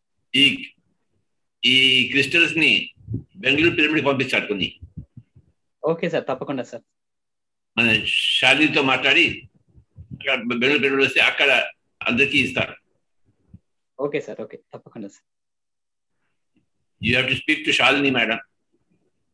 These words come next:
Speaker 2: ఓకే మ్యామ్. ఓకే సార్, ఓకే సార్.
Speaker 1: And, uh,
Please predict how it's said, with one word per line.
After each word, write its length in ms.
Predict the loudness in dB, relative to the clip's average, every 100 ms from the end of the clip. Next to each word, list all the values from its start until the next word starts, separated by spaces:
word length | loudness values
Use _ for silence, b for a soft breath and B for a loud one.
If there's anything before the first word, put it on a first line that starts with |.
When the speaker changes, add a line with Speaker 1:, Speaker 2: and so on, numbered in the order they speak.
| _ _ _ _ _
Speaker 2:
ఓకే 200 | -4 -2
మ్యామ్. 180 | -4 -8 -16 _ _ _ -4
ఓకే 160 | -4
సార్, 120 | -6
ఓకే 280 | -6 -8 -6
సార్. 220 | -12 _ -20 _ _ _ _ _ _ _ _ _ _ _ _ _ _ _ _ _ _ _ -12 -12 -14 _ _ _ 0
Speaker 1:
And, 220 | 2 2
uh, 220 | 2 2